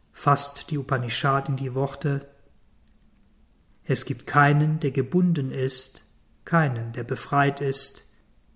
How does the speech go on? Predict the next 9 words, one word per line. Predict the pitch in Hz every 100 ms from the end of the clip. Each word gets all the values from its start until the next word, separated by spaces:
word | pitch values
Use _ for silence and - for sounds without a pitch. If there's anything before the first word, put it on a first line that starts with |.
| _ _ _
keinen, | - 131 135 143 147
der | 143
danach | 139 143 151 -
sucht, | 170 196 175 - -
befreit | 123 117 123 117
zu | - 131 120
werden." | 120 120 120 117 _ _ _ _ _ _ _ _ _ _ _ _ _ _ _ _ _ _ _ _ _ _ _ _ _ _
Anders | 135 117 120 120
gesagt, | 147 127 147 143 - -